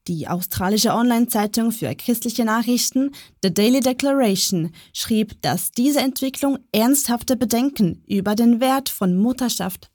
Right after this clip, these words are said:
Familie und das Ungeborene in unserer Gesellschaft aufwerfe. Obwohl dies erst kürzlich in den Nachrichten zu lesen war, ist es schon seit über zehn Jahren möglich,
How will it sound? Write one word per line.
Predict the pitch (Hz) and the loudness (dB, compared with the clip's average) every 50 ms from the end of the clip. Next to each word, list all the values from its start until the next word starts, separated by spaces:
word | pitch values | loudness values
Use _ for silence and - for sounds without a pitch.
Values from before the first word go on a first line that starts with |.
| _ | _
Familie | - - 302 285 269 240 220 214 202 196 185 180 180 - _ _ _ _ _ | -2 2 4 6 6 6 4 4 2 2 2 0 -2 -6 _ _ _ _ _
und | - 226 233 240 226 - - - | 0 2 2 2 2 0 -2 -2
das | 254 254 - | 0 0 0
Ungeborene | - 254 254 247 214 202 170 180 175 165 165 180 180 180 180 180 185 | 2 4 6 6 6 4 2 2 0 0 2 2 2 2 2 0 -2
in | - 247 233 - | -2 -2 0 2
unserer | 247 262 269 254 233 214 | 4 4 4 4 4 2
Gesellschaft | 208 214 220 - - 214 190 185 185 - - - - - | 2 0 0 0 0 0 0 0 -2 -2 -6 -6 -6 -6
aufwerfe. | - 180 175 196 208 202 - - - - - - - - 196 185 - _ _ _ _ _ _ _ _ _ _ _ _ _ _ _ _ _ _ _ _ _ _ _ _ _ | -4 -2 0 0 -2 -2 -6 -8 -8 -8 -8 -10 -10 -10 -10 -10 -12 _ _ _ _ _ _ _ _ _ _ _ _ _ _ _ _ _ _ _ _ _ _ _ _ _
Obwohl | - - 269 220 226 262 277 320 330 | -2 -2 0 2 2 2 2 2 2
dies | 254 240 - | 2 0 0
erst | - - 202 190 196 - - | 0 -2 -2 -2 -4 -4 -2
kürzlich | - 254 320 294 - - - 208 185 - - | -2 0 0 -2 -4 -4 -4 -6 -6 -4 0
in | - 208 | 2 2
den | 202 202 | 4 4
Nachrichten | 202 185 208 214 214 220 - - 233 226 | 2 2 2 2 0 0 2 2 2 2
zu | - 233 | 2 0
lesen | 220 233 240 240 254 240 214 | 0 2 4 6 6 6 6
war, | 233 240 262 320 330 - _ _ _ | 4 2 2 0 -2 -6 _ _ _
ist | - 269 269 269 - | -4 -4 -2 -2 -2
es | 269 240 - | -2 -2 0
schon | - 262 247 247 247 | 0 2 4 4 4
seit | 226 220 214 208 - - | 4 2 0 -2 -4 -2
über | - 254 294 320 254 233 208 208 | 0 2 4 4 4 2 2 2
zehn | - - 214 196 | 2 2 2 2
Jahren | 185 180 196 220 277 277 262 214 | 4 2 2 2 2 4 4 4
möglich, | 190 170 165 160 180 180 - | 4 4 2 0 -2 -4 -4